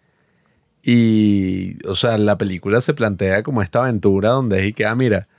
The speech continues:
qué loco, o sea, ¿cómo sería si las cosas fueran al revés? O sea, no es que los humanos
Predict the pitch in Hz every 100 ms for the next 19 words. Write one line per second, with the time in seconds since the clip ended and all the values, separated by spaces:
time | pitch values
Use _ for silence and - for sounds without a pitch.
0 | _ _ _ _ - 113 123 110 101 -
1 | 104 107 110 117 147 123 151 - 135 104
2 | 104 110 120 123 127 131 117 98 98 95
3 | - _ _ _ _ _ _ _ - 107
4 | 101 95 95 101 95 - 120 135 117 107
5 | 110 120 139 147